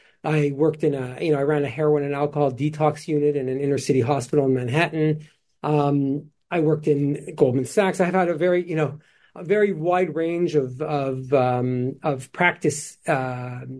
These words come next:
uh, settings. And one thing you see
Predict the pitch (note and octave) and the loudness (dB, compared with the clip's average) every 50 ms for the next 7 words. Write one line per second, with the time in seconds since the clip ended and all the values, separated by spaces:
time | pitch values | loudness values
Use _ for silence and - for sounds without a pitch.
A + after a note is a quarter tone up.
0 | B2+ - _ - - - - - - - - - - - D3 - - - - F#3+ | -18 -20 _ -12 -10 -8 -8 -8 -8 -8 -8 -8 -10 -10 -10 -12 -6 -2 0 2
1 | F3 E3+ D3 A2 G#2+ A2 - - - - D#3+ D3 D3 D3 D3 D3 D3 D3+ D3+ D3+ | 2 2 0 -2 -6 -10 -14 -12 -8 -4 -2 0 0 2 2 2 2 2 0 -2
2 | - - - - - - - _ - D3+ E3+ A3 A#3+ A#3+ A#3+ A3+ G#3+ F#3 - - | -6 -16 -20 -20 -20 -20 -20 _ -4 -2 0 0 2 2 2 0 0 0 -2 -2
3 | G3 F#3 F#3 F3 F3+ F#3+ F3+ F3+ G3 G3 F#3+ | -2 0 0 -2 -4 -6 -10 -10 -10 -12 -12